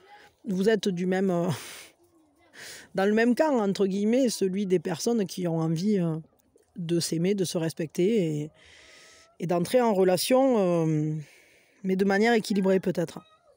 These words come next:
Mais bon, peut-être quand même, elle a, <laughs> elle a peut-être une tendance, cette personne, à,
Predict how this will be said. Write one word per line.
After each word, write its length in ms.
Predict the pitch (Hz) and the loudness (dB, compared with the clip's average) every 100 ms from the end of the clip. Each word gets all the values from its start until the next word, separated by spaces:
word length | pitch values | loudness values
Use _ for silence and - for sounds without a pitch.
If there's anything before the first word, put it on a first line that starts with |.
| - - - - - | -20 -20 -20 -10 -2
Mais 100 | 208 | 2
bon, 160 | 277 | 2
peut-être 240 | 294 285 285 | 2 -2 0
quand 100 | 285 | 2
même, 120 | 285 | 4
elle 100 | 269 | 4
a, 180 | 233 220 | 2 2
<laughs> 120 | 170 | 2
elle 100 | 202 - | 0 -2
a 60 | |
peut-être 340 | 175 170 196 202 | -2 0 0 2
une 180 | 190 | 0
tendance, 480 | 175 180 185 202 196 156 - - - | 0 0 0 0 -2 -6 -10 -20 -20
cette 220 | - - 190 | -10 -4 0
personne, 420 | 185 175 226 220 | 0 0 0 2
à, 300 | 185 165 | 2 0